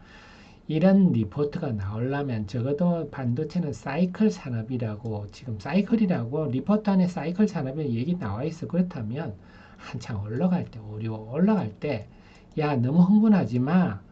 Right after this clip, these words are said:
좀 조심해야 돼." 하는 리포트는 이럴 때는 낼 수 있어요. 상당히 좋은, 고무적인 거죠. 근데 이미 이때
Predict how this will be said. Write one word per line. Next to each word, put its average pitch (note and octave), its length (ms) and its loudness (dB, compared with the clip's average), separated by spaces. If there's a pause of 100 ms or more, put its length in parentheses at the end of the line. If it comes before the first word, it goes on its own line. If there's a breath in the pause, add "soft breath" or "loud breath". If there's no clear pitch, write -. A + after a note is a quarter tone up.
(360 loud breath)
좀 C#3 180 -4
조심해야 D#3+ 640 2
돼." D#3+ 160 -4
하는 F3+ 280 2
리포트는 D#3+ 720 -4
이럴 D3 300 0
때는 F#3 260 4
낼 G2+ 220 -2
수 - 160 -10
있어요. B2+ 580 -6 (920)
상당히 A#2 440 -8 (200)
좋은, B2+ 340 -8
고무적인 D3+ 560 6
거죠. - 260 -10
근데 F#3+ 360 0 (480 loud breath)
이미 B2+ 800 4 (120)
이때 G3 640 -2